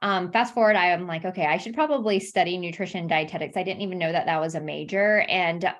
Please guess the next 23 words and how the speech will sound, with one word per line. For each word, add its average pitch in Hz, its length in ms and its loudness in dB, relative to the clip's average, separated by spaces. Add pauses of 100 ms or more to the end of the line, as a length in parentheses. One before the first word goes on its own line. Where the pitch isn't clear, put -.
along 196 320 0
with 247 120 -4
that 180 220 -4
time 190 380 -4
was 190 140 -4
kind 190 240 -8
of 170 80 -6
the 165 80 -6
time 165 300 -6
that 160 100 0
I 160 160 2
started 165 560 -2 (400)
to, 170 420 0
um, 156 680 -2
find 175 240 -2
running. 170 420 -2
I 180 140 -2
actually 165 340 -4
started 160 320 -6
to - 80 -20
become 160 260 -10
a 147 60 -10
runner 247 400 -6